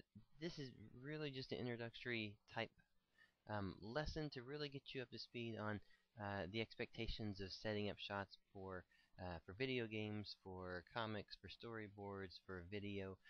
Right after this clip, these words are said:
Um, any of those, they're all gonna, um, pull from the same thing, and it's gonna be what we're gonna look at and talk about. So first off, we're gonna kinda describe the, uh, the different types of shots. Our first shot is our wide shot. Now, the wide shot, this is basically,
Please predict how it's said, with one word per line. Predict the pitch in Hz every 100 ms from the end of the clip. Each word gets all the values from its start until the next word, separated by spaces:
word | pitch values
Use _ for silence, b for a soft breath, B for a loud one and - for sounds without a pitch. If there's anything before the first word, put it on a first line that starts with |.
| B B
Um, | 101 95 B B _
any | 139 160 151
of | 135
those, | 135 135 127
they're | 117 113
all | 127 123
gonna, | 120 117 113 107 95 -
um, | 107 98 90 - -
pull | 131 127 123
from | 117
the | 107
same | - 107 98
thing, | - 110 117
and | 107
it's | -
gonna | 104 101
be |
what | 101 -
we're | 98
gonna | 98
look | 92 92 107
at | 107 107
and | 92
talk | 95 90 - -
about. | 156 - B B B B B -
So | 117 110 104
first | 196 190 170
off, | 170 -
we're | -
gonna | 143 131
kinda | 135 135
describe | 123 - 123 113 131 131 -
the, | 113 107 98
uh, | 95
the | 92
different | 107 107 104
types | - 113 -
of | 101
shots. | - 82 -
Our | 92 -
first | 151 147
shot | - 113 156 - B B -
is | 107
our | 101
wide | 98 101 92
shot. | - 78 71 - B B B 110
Now, | 107 -
the | 113
wide | 123 175 170
shot, | - 160 156
this | 147
is | 143
basically, | 135 135 147 - 135